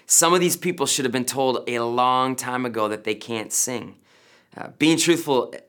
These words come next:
a-, at, at times, uh, with your neighbors, uh, it's gonna solidify your integrity and make you trustworthy.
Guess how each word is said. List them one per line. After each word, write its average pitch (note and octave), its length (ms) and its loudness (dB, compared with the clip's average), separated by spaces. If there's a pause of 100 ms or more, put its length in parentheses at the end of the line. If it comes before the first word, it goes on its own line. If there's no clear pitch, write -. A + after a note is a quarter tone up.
a-, B2+ 260 -6
at, B2+ 360 0
at B2 220 -2
times, B2+ 560 -2 (300)
uh, G#2+ 160 -2
with A#2+ 200 0
your B2 100 4
neighbors, A2+ 640 2 (440)
uh, - 160 -8
it's - 160 -2
gonna E3 160 4
solidify D3 640 2
your C3 180 2
integrity A2 600 -4 (220)
and G#2 240 -6
make A2 260 -4
you G#2+ 360 -4 (180)
trustworthy. - 680 -8